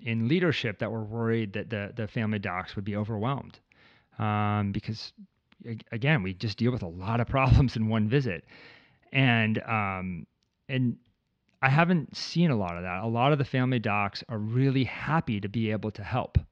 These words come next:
and have s-, another tool in their tool belt to help folks. Because this,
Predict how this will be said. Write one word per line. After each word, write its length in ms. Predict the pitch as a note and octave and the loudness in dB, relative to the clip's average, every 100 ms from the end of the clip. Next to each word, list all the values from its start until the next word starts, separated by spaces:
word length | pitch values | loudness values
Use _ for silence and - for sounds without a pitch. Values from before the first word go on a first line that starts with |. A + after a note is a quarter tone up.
| _ _ _ - | _ _ _ -6
and 120 | B2 F#2+ | -4 -2
have 400 | G2 B2 D3 A#2+ - - | 0 6 6 4 -4 -18
s-, 180 | - - - | -14 -12 -4
another 300 | B2+ B2+ A#2 | -2 0 -2
tool 540 | - - C3 A#2+ A2+ | -4 -2 0 2 0
in 120 | B2 | -4
their 140 | A2 G#2 | -6 -4
tool 280 | - B2 A2 | -4 -2 -4
belt 300 | G2+ F#2 - _ _ _ | -4 -8 -10 _ _ _
to 80 | - | -6
help 240 | G#2+ G2 | -4 -4
folks. 440 | - F#2 E2 - - _ - - - _ - | -6 -14 -14 -16 -18 _ -20 -20 -20 _ -4
Because 260 | D3 E3 | 0 0
this, 240 | C#3 D3+ | 0 -2